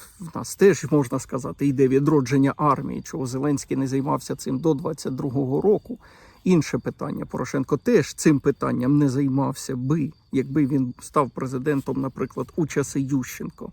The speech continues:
Він так само розбазарював би армію. Добре, менше з тим. І мова. Третя річ — це мова. Хоча,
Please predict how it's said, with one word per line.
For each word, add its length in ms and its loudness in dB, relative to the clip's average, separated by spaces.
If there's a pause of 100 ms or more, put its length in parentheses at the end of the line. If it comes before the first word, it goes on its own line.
(120)
Він 160 -6
так 180 -6
само 280 -2
розбазарював 680 -4
би 200 -8
армію. 460 -6 (1300)
Добре, 420 -2
менше 380 -2
з 80 -16
тим. 280 -10
І 100 4
мова. 400 2 (480)
Третя 400 0
річ — 400 -4
це 160 0
мова. 360 -6 (340)
Хоча, 720 2